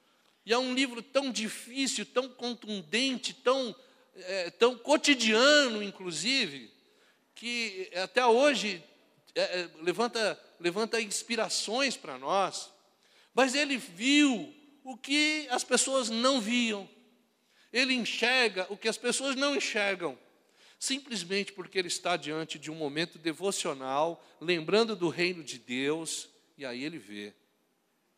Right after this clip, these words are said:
ele vê o Apocalipse. É revelado para ele. Nós, é,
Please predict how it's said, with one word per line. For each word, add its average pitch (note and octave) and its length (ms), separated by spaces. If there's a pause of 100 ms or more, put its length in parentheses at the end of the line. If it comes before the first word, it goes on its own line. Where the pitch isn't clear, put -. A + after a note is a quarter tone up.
ele C3 220
vê A2+ 200
o B2+ 120
Apocalipse. A#2 880 (560)
É B2+ 80
revelado D3 640
para A2+ 200
ele. F#2+ 260 (2000)
Nós, F3 760 (3000)
é, A#2+ 320